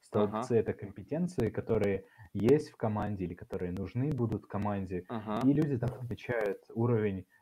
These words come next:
Speaker 1: э, того, что они знают, что начальный или продвинутый. И есть еще очень интересный пункт, который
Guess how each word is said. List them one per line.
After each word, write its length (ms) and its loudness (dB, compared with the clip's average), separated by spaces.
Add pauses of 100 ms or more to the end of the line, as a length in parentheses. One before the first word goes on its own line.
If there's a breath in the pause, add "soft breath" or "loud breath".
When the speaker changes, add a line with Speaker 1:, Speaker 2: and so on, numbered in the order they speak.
(180 soft breath)
Speaker 1:
э, 500 -6
того, 180 4
что 200 -4
они 300 -6 (280)
знают, 400 0
что 180 -12
начальный 580 0
или 140 -2
продвинутый. 880 0 (360 loud breath)
И 60 2
есть 580 2
еще 200 2
очень 240 0
интересный 460 2
пункт, 300 -4
который 520 2